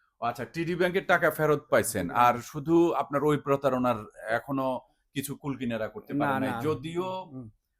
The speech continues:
Speaker 1: ওই প্রতারণার, আহ, সবশেষ হচ্ছে যে আপনাকে টাকাটা দিতে হচ্ছে না।
Speaker 2: না, হ্যাঁ, টাকাটা দিতে হচ্ছে না। হ্যাঁ, তারা স্টপ করেছে টাকা। আমি সা-, তারা জানতে পেরেছে যে আমি সে ব্যক্তি ন, আরেকজন এই কাজ করেছে।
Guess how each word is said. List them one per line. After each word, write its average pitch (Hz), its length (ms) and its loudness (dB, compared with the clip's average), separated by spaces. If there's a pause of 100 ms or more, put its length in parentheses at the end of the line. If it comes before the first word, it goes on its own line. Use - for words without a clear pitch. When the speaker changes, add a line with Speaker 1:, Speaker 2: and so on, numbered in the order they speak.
(160)
Speaker 1:
ওই 185 160 8
প্রতারণার, 160 600 2
আহ, - 880 -14
সবশেষ 170 680 2
হচ্ছে 185 540 -2
যে 127 400 2
আপনাকে 131 580 -2
টাকাটা 135 340 0
দিতে 131 240 0
হচ্ছে 113 320 -2
না। 73 220 -10 (320)
Speaker 2:
না, 139 180 0
হ্যাঁ, 147 160 0
টাকাটা 196 360 6
দিতে 170 200 0
হচ্ছে 139 280 2
না। 90 200 -10 (580)
হ্যাঁ, 131 180 -4
তারা 139 220 0
স্টপ 139 300 -2
করেছে 165 260 0
টাকা। 143 360 -2
আমি 139 220 0
সা-, 156 140 -2
তারা 165 240 4
জানতে 175 280 4
পেরেছে 202 260 2
যে 196 100 2
আমি 165 200 4
সে 151 140 -2
ব্যক্তি 127 320 -4
ন, 110 180 -8 (400)
আরেকজন 123 360 -4
এই 120 80 -4
কাজ 101 220 -8
করেছে। 95 320 -18